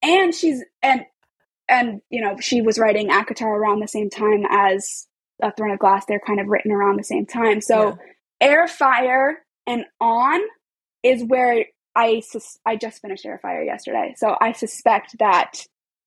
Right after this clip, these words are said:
Speaker 1: major, major tie-ins will be there. But even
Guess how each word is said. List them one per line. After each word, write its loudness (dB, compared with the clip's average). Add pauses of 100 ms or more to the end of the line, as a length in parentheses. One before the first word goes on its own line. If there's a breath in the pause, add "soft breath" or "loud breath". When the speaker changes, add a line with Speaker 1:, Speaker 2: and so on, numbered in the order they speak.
(720)
Speaker 1:
major, 4
major 2
tie-ins -2
will -4
be -2
there. 0
But 2 (260)
even 2